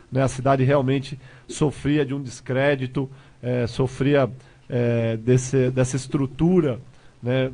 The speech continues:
bastante contaminada e carregada, que infelizmente as últimas gestões trouxeram, que gerava um déficit operacional mensal de oito milhões. A cidade gastava oito milhões a mais do que arrecadava todo mês,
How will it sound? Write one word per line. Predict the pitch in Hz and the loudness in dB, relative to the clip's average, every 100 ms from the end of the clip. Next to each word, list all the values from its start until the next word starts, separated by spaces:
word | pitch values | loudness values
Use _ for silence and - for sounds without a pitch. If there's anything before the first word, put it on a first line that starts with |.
| - | -8
bastante | 135 113 123 - - 139 - | -10 -2 -2 -2 -2 -2 -4
contaminada | 156 135 131 131 120 117 131 123 | -4 -2 0 0 0 0 0 -2
e | |
carregada, | 123 127 131 117 123 143 127 110 | 0 0 0 0 0 0 0 -6
que | 120 | -4
infelizmente | 123 131 120 110 120 120 | -4 -4 -4 -2 -4 -2
as | 113 | -4
últimas | 113 123 117 | -4 -4 -4
gestões | 113 107 117 110 | -4 -4 -4 -4
trouxeram, | 113 113 135 143 - - - - | -6 -2 0 0 -4 -18 -20 -12
que | - | -4
gerava | 156 175 147 151 | 2 4 4 4
um | 156 | 2
déficit | 151 143 - | 2 2 0
operacional | 135 147 143 - 135 143 | -2 -2 -2 -2 -2 -2
mensal | 143 123 139 143 | -2 -2 -2 0
de | 131 | 0
oito | 147 139 | 0 -2
milhões. | 156 131 127 131 | -4 -2 -2 -4
A | 104 | -6
cidade | - 135 | -6 -4
gastava | 147 143 - 151 | -2 -2 0 0
oito | 160 160 151 | 0 -2 -2
milhões | 135 143 139 | 0 0 -2
a | |
mais | 127 135 | -4 -4
do | 131 | -4
que | 135 | -4
arrecadava | 135 135 120 139 139 - - - _ | -4 -4 -2 -2 -2 -12 -20 -20 _
todo | 165 185 175 | 4 6 6
mês, | 147 147 131 - | 4 2 0 -6